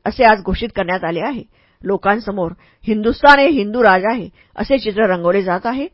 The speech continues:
आणि त्यांना बिहारची आठवण करून दिली जात आहे. अशा वातावरणात क्वचितच कोणी मुसलमान पाकिस्तान सोडून हिंदुस्थानचा स्वीकार करील. अशा परिस्थितीत बादशाह खानची इच्छा आहे की वायव्य सरहद्द प्रांताला तात्पुरते स्वतंत्र प्रांत घोषित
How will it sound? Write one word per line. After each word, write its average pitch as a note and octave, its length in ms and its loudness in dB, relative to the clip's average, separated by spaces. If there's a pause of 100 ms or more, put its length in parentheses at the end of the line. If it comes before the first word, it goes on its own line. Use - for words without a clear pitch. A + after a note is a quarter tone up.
(340)
आणि C4 320 4
त्यांना F#3 280 -6 (360)
बिहारची A#3 460 6
आठवण G#3+ 280 4
करून G3+ 280 2
दिली F3+ 220 -2
जात F#3 260 -6
आहे. B3+ 160 -10 (440)
अशा G#3+ 240 -2
वातावरणात F3+ 560 -2 (420)
क्वचितच B3+ 440 2
कोणी G#3 220 -2
मुसलमान G3+ 580 -4
पाकिस्तान A#3+ 440 0
सोडून A3 260 -4 (140)
हिंदुस्थानचा F#3+ 520 -6
स्वीकार F#3 340 -8
करील. C4+ 260 -10 (400)
अशा A3+ 300 0 (120)
परिस्थितीत F#3 400 -6 (100)
बादशाह F3+ 420 0
खानची G#3 280 -4
इच्छा F#3 300 -4
आहे G#3 240 -4 (360)
की A3+ 100 -4
वायव्य G3+ 560 2
सरहद्द A3 340 2
प्रांताला G3 460 0
तात्पुरते F#3 440 -6
स्वतंत्र F#3+ 400 -4
प्रांत G3 380 -4
घोषित G3 300 -6